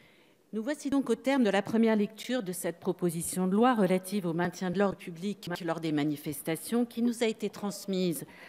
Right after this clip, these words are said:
par nos amis du Sénat et dont nous soutenons les objectifs.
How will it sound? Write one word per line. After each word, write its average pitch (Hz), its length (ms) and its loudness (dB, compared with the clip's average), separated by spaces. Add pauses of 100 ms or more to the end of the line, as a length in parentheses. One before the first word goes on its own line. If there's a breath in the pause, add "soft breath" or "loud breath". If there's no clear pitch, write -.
(240 loud breath)
par 269 160 4
nos 226 220 4
amis 196 200 2
du 165 140 -6
Sénat 151 480 -2 (580 loud breath)
et 208 140 6
dont 214 160 4
nous 202 100 4
soutenons 233 400 -2
les 185 220 0
objectifs. 143 800 -8